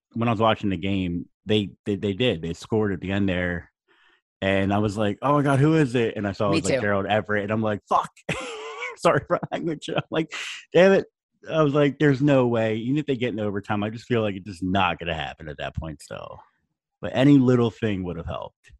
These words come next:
Speaker 1: But they
Speaker 2: I
Speaker 1: didn't even
Speaker 2: thought
Speaker 1: try. It wasn't even, like, fun. It
Speaker 2: No.
Speaker 1: could have been close and fun.
Speaker 2: I mean, you're not wrong. When he throws that ball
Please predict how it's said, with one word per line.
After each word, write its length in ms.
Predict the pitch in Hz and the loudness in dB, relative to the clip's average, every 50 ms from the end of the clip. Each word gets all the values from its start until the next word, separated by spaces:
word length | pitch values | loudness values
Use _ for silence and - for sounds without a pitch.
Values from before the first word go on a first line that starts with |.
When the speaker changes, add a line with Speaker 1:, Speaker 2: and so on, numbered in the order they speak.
| _ _ | _ _
Speaker 1:
But 80 | - 107 | -4 -2
they 80 | 117 131 | 2 4
Speaker 2:
I 40 | |
Speaker 1:
didn't 80 | 139 156 | 4 4
even 100 | 170 175 | 4 2
Speaker 2:
thought 100 | 175 160 | 2 0
Speaker 1:
try. 600 | - - - 95 101 123 151 120 76 - - - - _ _ _ _ - | -2 -4 -2 0 2 2 2 2 0 -2 -8 -16 -20 _ _ _ _ 2
It 60 | 123 | 2
wasn't 220 | 139 160 175 196 | 4 4 6 4
even, 280 | 185 156 139 117 110 - _ - | 6 6 4 4 2 -2 _ -8
like, 120 | 104 104 - _ - - | -8 -8 -8 _ -8 -2
fun. 300 | - 117 139 160 - - - _ - - _ _ - - - - 110 | 0 2 2 2 0 -4 -10 _ -20 -20 _ _ -20 -20 -20 -18 -6
It 80 | 110 | -4
Speaker 2:
No. 60 | 123 | 0
Speaker 1:
could 120 | 117 202 196 | 2 2 4
have 40 | 160 | 4
been 140 | 147 117 | 4 2
close 400 | - - - 107 117 139 139 - | 2 0 0 2 2 2 0 0
and 220 | - 104 90 76 - | -4 -6 -6 -6 -8
fun. 500 | _ - 95 123 117 107 101 104 101 98 _ _ _ _ _ _ _ _ _ _ _ _ _ _ _ _ _ _ _ _ _ _ _ _ _ _ _ _ _ _ _ _ _ _ - | _ -2 -2 -2 -2 -4 -8 -10 -12 -14 _ _ _ _ _ _ _ _ _ _ _ _ _ _ _ _ _ _ _ _ _ _ _ _ _ _ _ _ _ _ _ _ _ _ -8
Speaker 2:
I 80 | 139 143 | -4 -2
mean, 320 | 147 147 147 143 139 127 | 0 0 0 0 -2 -4
you're 160 | 131 139 143 | -6 -4 -2
not 160 | 147 165 175 | -2 -2 -2
wrong. 360 | 160 151 156 156 143 139 143 135 | 0 0 0 0 0 -2 -6 -8
When 200 | - 151 - 127 | -8 -8 -6 -6
he 140 | 131 151 | -6 -8
throws 340 | 147 - 156 143 147 156 135 123 | -6 -2 0 0 0 0 0 0
that 200 | 147 131 120 113 | 0 0 2 2
ball 440 | 139 156 165 156 143 131 - - | 4 4 6 4 4 2 -2 -6